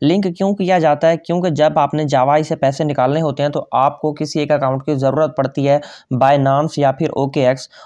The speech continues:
और उसी अकाउंट को आपने Java अकाउंट के साथ लिंक करना होता है तो ही आप विड्रॉ ले पाते हो।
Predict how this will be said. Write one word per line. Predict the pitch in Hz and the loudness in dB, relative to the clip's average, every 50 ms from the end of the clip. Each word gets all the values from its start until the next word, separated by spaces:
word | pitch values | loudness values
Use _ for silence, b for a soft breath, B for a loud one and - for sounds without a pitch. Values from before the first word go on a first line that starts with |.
| B - | B -2
और | 147 - | -2 0
उसी | 95 196 - - 196 | 0 -2 0 0 0
अकाउंट | 185 151 151 147 156 156 | 2 2 2 0 0 0
को | 156 151 | 2 0
आपने | 139 - 151 147 143 139 | 0 2 0 0 0 2
Java | 143 135 131 127 139 147 143 | 2 2 2 2 2 2 0
अकाउंट | 143 - 135 135 139 135 | 0 0 -2 -2 -2 -2
के | 147 | -4
साथ | 135 - 131 135 139 - | -2 0 0 0 0 0
लिंक | 147 131 135 156 190 175 | -2 -2 0 -2 -2 -2
करना | - 165 143 139 143 147 | 0 -2 0 0 0 0
होता | 147 135 139 143 | -2 0 2 2
है | 143 143 139 | 2 2 0
तो | - 147 156 | 0 0 0
ही | 156 151 | 2 2
आप | 143 135 131 131 127 | 2 2 2 0 0
विड्रॉ | 139 135 123 131 135 143 147 | 0 0 2 2 2 2 2
ले | 139 135 135 131 | 2 0 0 0
पाते | 131 120 113 - 123 120 | 0 -2 -2 -2 -4 -4
हो। | 123 117 120 | -2 -4 -6